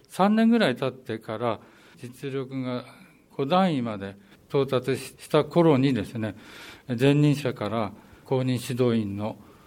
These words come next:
資格を取ってみないかと勧められました。それがきっかけになってます。はい。それで、その後、支部長を交代しましてね、えー、九年経ちました。したがって、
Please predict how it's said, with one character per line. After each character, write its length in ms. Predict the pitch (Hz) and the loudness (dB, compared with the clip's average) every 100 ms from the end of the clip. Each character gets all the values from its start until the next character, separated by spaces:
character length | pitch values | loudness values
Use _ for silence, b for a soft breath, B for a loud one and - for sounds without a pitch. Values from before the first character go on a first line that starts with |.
| b - | b -20
資 160 | - | -20
格 380 | - 117 - 117 | -6 -4 -4 -6
を 180 | 110 110 - _ _ _ _ | -6 -8 -14 _ _ _ _
取 140 | 131 123 | -6 -6
っ 40 | |
て 240 | - 117 | -6 -4
み 120 | 107 117 | -2 0
な 140 | 113 | -2
い 100 | 104 | 0
か 180 | 160 175 | 0 0
と 220 | 117 98 B B - | -2 -8 B B -8
勧 240 | 123 - 117 | -6 -2 -2
め 80 | |
ら 160 | 110 113 | 0 0
れ 120 | 113 | 0
ま 120 | 110 | -2
し 120 | 101 - | -4 -8
た。 800 | 107 - - - - - - 131 | -14 -14 -20 -20 -20 -20 -10 0
そ 120 | 180 | 4
れ 80 | 190 | 4
が 100 | 180 | 4
き 120 | - | 0
っ 40 | 143 | -2
か 160 | 143 | -2
け 100 | 160 | 0
に 60 | 139 | 2
な 120 | 131 | 0
っ 20 | |
て 120 | 131 | 0
ま 120 | 120 92 | -6 -8
す。 180 | 98 - b b b b b - | -10 -14 b b b b b -6
は 140 | 131 | -4
い。 100 | 123 b b b _ | -4 b b b _
そ 160 | - | -4
れ 140 | 156 160 | -2 0
で、 500 | 156 156 151 151 147 | 2 4 4 0 -4
そ 180 | 151 160 | -4 -2
の 160 | 165 | 0
後、 300 | 156 156 147 - | 2 2 0 -10
支 180 | - 147 | -6 -2
部 140 | 139 139 | -2 0
長 360 | 143 131 123 | 2 4 4
を 140 | 120 - _ | 0 -8 _
交 220 | 131 123 123 | 0 0 0
代 320 | 117 110 113 - - | -2 -2 -6 -12 -18
し 160 | - 135 | -8 -4
ま 140 | 123 | -4
し 80 | - | -4
て 120 | 107 | -6
ね、 140 | 123 - B B B B - - | -6 -8 B B B B -20 -12
え 240 | 127 113 120 | -10 -10 -4
ー、 60 | |
九 80 | 147 | 2
年 220 | 143 143 | 4 4
経 100 | 131 123 | 0 -2
ち 100 | 135 | 0
ま 140 | 120 | -2
し 60 | - | -4
た。 180 | 113 110 - _ | -12 -14 -20 _
し 80 | - | -4
た 100 | 156 | -2
が 100 | 143 | 0
っ 100 | 143 | -2
て、 240 | 143 143 | -4 -2